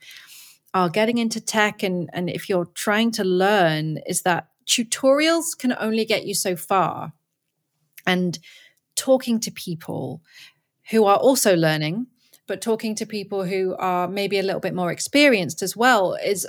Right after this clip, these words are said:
so, so beneficial. And it's very similar to how you solve problems with a team member and, and create those relationships and through those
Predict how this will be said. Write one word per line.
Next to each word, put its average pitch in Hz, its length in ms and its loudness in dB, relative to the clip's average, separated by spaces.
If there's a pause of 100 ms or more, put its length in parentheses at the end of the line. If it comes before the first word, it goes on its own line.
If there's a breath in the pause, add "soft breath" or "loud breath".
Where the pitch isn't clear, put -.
(160)
so, 269 1120 4
so 208 1000 2 (380)
beneficial. 185 800 2
And 180 160 -2
it's - 160 -4
very 196 320 2
similar 196 460 0
to 160 520 0 (540)
how 180 240 2
you 170 220 -2
solve 165 340 0
problems 170 480 -2
with 165 160 0
a 165 40 -2
team 220 340 0
member 160 340 0
and, 160 180 -4
and 165 320 -6 (120)
create - 340 -4
those 165 240 -2
relationships 165 960 -4
and 160 280 -10
through 165 240 -4
those 165 340 -4